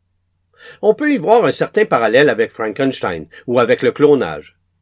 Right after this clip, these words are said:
Une grande proportion de la population occidentale ne croit plus en Dieu. De là à se prendre pour Dieu soi-même. Et puis, il y avait peut-être à la base une erreur sur l'hypothèse,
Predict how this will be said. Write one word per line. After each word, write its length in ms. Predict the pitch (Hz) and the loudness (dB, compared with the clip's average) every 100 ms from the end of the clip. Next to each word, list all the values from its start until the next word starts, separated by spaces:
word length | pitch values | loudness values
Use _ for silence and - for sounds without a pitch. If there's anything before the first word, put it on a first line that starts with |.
| _ _ _ - | _ _ _ -4
Une 160 | 196 | -2
grande 260 | 185 214 269 | 0 2 2
proportion 480 | 190 147 123 - 156 | 0 0 0 0 0
de 60 | |
la 80 | 147 | 0
population 500 | - 113 127 110 - | -2 -4 0 -2 2
occidentale 600 | 147 - 117 95 131 147 | 0 -2 -6 -4 0 0
ne 80 | 127 | 0
croit 280 | - 165 160 | -4 0 0
plus 360 | - 101 82 _ | -2 -20 -20 _
en 160 | 87 90 | -14 -14
Dieu. 300 | 78 71 _ _ _ _ _ | -16 -20 _ _ _ _ _
De 120 | 110 | -4
là 220 | 123 131 147 | -2 0 0
à 60 | |
se 140 | - 120 | -2 -10
prendre 420 | - 135 131 135 | -8 -4 -4 -4
pour 240 | - 87 | -10 -16
Dieu 280 | 90 92 120 | -14 -8 -8
soi-même. 680 | - 78 76 87 101 104 101 _ _ _ _ _ _ - - | -8 -14 -12 -10 -10 -10 -16 _ _ _ _ _ _ -20 -4
Et 120 | 190 | -4
puis, 420 | 170 247 269 254 _ _ _ - | -2 -2 -2 -4 _ _ _ -10
il 140 | 170 | -4
y 80 | 165 | 2
avait 160 | 170 185 | 2 2
peut-être 400 | 190 - 220 - | -2 2 0 0
à 80 | 135 | -2
la 100 | 127 | 0
base 300 | 117 139 160 | 2 2 0
une 120 | 127 | 0
erreur 320 | 120 107 131 139 | -4 0 0 0
sur 160 | 117 | -4
l'hypothèse, 720 | 104 110 101 - 80 78 _ | -8 -6 -6 -6 -10 -10 _